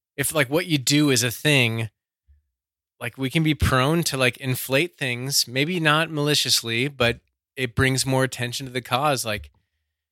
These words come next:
it's, it's, it's a thing that, like, I have family members freaking out and seeing that movie and, like, thinking, like, there's wolves at the gate everywhere stealing children. It's like,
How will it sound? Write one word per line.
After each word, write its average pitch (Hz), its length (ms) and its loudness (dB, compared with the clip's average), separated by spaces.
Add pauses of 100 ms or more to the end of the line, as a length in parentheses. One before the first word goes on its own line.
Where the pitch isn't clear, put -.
(720)
it's, 123 200 -4 (140)
it's, 127 260 -4 (260)
it's - 160 -2
a 135 60 -4
thing 165 260 2
that, 143 180 2
like, 131 160 2
I 131 80 6
have 135 120 2
family 135 300 2
members 117 320 0
freaking 123 380 -2
out 123 200 2
and 117 140 -6
seeing 127 220 0
that 113 160 -4
movie 120 420 -2
and, 104 260 -8 (400)
like, 110 120 -18
thinking, 120 360 -8
like, 107 260 -8 (520)
there's 117 160 -4
wolves 120 300 -6
at 113 60 -10
the 117 60 -10
gate 117 220 -2
everywhere 113 460 0
stealing 113 360 -6
children. 113 380 -4
It's 101 160 -8
like, 110 140 -14